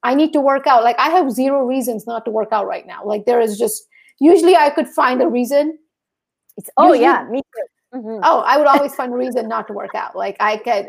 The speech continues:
Speaker 1: I, you could just, I, it'd just be funny, like, the amount, the kind of crap I come up with, so
Speaker 2: Like,
Speaker 1: I
Speaker 2: I
Speaker 1: don't
Speaker 2: gotta
Speaker 1: have to
Speaker 2: clean the
Speaker 1: work out.
Speaker 2: coffee pot or whatever. Oh,
Speaker 1: Yeah.
Speaker 2: shoot, you know,
Speaker 1: Yeah.
Speaker 2: I don't, it's gonna
Speaker 1: Yeah,
Speaker 2: take all
Speaker 1: like,
Speaker 2: that
Speaker 1: I
Speaker 2: time.
Speaker 1: ca-, I think this is exactly, like, the amount of stuff I come up with. And now I have no reason. Like,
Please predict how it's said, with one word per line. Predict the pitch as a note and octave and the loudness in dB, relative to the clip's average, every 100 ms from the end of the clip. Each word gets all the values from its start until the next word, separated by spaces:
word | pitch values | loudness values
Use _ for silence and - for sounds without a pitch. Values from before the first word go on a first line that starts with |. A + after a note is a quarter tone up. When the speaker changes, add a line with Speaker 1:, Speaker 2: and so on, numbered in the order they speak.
| - | -8
Speaker 1:
I, | |
you | A#3+ D4 D#4 | -6 -6 -2
could | C#4+ | -2
just, | A#3 C4 - - | -2 -4 -4 -6
I, | B3+ | -4
it'd | C4 C#4 | 0 0
just | D4+ C#4+ | 0 -2
be | D4 - | -4 -2
funny, | - A#3 A3+ G#3 | -2 -2 -4 -2
like, | A3 G#3 | -2 0
the | A3+ | 0
amount, | A3+ A#3 A3 A3+ | 2 0 -2 -6
the | |
kind | B3 - B3+ | -8 -6 -6
of | A3+ | -8
crap | - A#3+ A3+ | -2 -2 0
I | A3 | -2
come | G#3+ G#3+ | -2 -4
up | G#3+ - | -4 -6
with, | F#3+ E3+ - _ G4 | -8 -8 -10 _ 0
so | - | 2
Speaker 2:
Like, | E4+ | 2
Speaker 1:
I | G#4 | 2
Speaker 2:
I | |
Speaker 1:
don't | |
Speaker 2:
gotta | F4+ | 2
Speaker 1:
have | F4 | 2
to | - | 2
Speaker 2:
clean | F#4 | 0
the | F4 | 0
Speaker 1:
work | D#4 | 0
out. | E4+ | 0
Speaker 2:
coffee | D#4+ - C4+ - | -2 -4 -16 -4
pot | A#3 G3+ A#3+ | -4 -4 -6
or | A#3 | -4
whatever. | B3+ C#4 B3 - | -2 -2 -4 2
Oh, | G4+ G4 F4+ D#4 | 4 6 6 4
Speaker 1:
Yeah. | A4+ D4+ | 2 0
Speaker 2:
shoot, | A#3 - | -4 -8
you | B3 | -10
know, | A#3+ | -4
Speaker 1:
Yeah. | A#3+ B3+ A#3+ | -2 -2 -4
Speaker 2:
I | |
don't, | B3 G3+ - - _ | -6 -10 -16 -20 _
it's | _ - - - | _ -20 -20 -12
gonna | A#3 | 0
Speaker 1:
Yeah, | C#4+ | 0
Speaker 2:
take | - | 0
all | |
Speaker 1:
like, | C#4+ - | -2 0
Speaker 2:
that | |
Speaker 1:
I | B3 | -2
Speaker 2:
time. | - | -2
Speaker 1:
ca-, | C#5 | -2
I | - F#4 | 0 0
think | D4 C#4+ | -2 -2
this | F#4+ | -2
is | - | -2
exactly, | D4 D#4+ E4+ A#3+ | 2 4 2 0
like, | A3+ A#3+ | -2 2
the | C4+ | 0
amount | C4+ D4+ | 0 -2
of | D4 | -4
stuff | D4+ C#4+ | -4 -4
I | C4+ | -6
come | C4 | -4
up | C4+ | -6
with. | A#3 | -4
And | A#3+ C#4 | -4 -2
now | B3+ E4 C4+ | -4 -2 -2
I | G#3+ A3+ | -2 -4
have | A#3 G#3+ | -4 -4
no | A3 C4 | -2 -4
reason. | C4 - E3+ - - | -6 -10 -20 -20 -8
Like, | G#3+ | -8